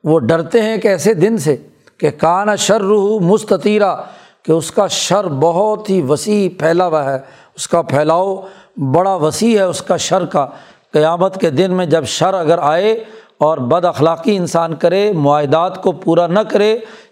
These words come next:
ذمہ داریوں سے عہدہ برا نہ ہو، تو اس کا شر بھی بہت بڑا ہے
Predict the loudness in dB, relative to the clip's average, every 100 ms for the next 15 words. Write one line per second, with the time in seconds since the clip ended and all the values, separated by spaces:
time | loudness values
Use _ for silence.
0 | -4 -2 2 2 2 2 0 0 2 2
1 | 2 0 2 0 0 0 0 -2 -6 -12
2 | -20 _ -4 -2 -2 -2 -2 0 0 2
3 | 0 2 0 0 -2 -2 -4